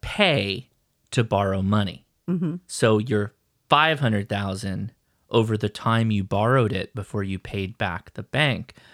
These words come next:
Speaker 1: would end up being," you know, I made it really easy, like, a million dollars.
Speaker 2: Mm-hmm.
Speaker 1: And he was like, "Okay." And I'm like, "Well, it's the people that put their money in the bank investing
Speaker 2: Mm-hmm.
Speaker 1: that gets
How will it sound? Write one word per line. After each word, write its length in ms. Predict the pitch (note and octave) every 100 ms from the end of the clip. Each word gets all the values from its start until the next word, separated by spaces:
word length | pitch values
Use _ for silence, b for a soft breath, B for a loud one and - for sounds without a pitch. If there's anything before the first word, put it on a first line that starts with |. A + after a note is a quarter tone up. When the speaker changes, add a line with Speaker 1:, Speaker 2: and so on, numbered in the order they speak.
| b b
Speaker 1:
would 160 | A2
end 200 | G#2+ G2+
up 120 | G2
being," 440 | G2 F#2+ F2+ F#2+ F#2+ -
you 80 |
know, 80 | G2
I 60 | F#2+
made 120 | G2+
it 60 | F2+
really 200 | F2 E2+
easy, 200 | F2+ -
like, 180 | E2+ - _ -
a 80 | -
million 360 | G2 F#2 E2+ G2+
dollars. 420 | - - - -
Speaker 2:
Mm-hmm. 240 | G3+ F#3 F3+ - b b b b b
Speaker 1:
And 120 | B2
he 40 | A2+
was 160 | A2
like, 180 | G#2+ G#2
"Okay." 500 | A#2+ B2+ G#2+ F#2 C3 B B B
And 140 | G#2
I'm 80 | G#2
like, 180 | G2+ G2
"Well, 220 | A2+ A2
it's 300 | - G#2+ -
the 260 | - G#2+ F#2+ _ -
people 600 | - G3+ G#3+ G#2 F#2+ A#2
that 200 | A2 G#2+
put 200 | - A2+
their 140 | G#2 F#2+
money 360 | G2 D#3 C3+
in 100 | G2
the 80 | F2+
bank 540 | - C#3+ G2 - - - _ _ _ _ _ -
investing 880 | F#2+ F2 B2 C#3+ - - F2 F2 - _ _ _ -
Speaker 2:
Mm-hmm. 300 | G#3 F#3 F#3+ F#3
Speaker 1:
that 260 | G2+ - _ _ B2+
gets 280 | B2 G#2+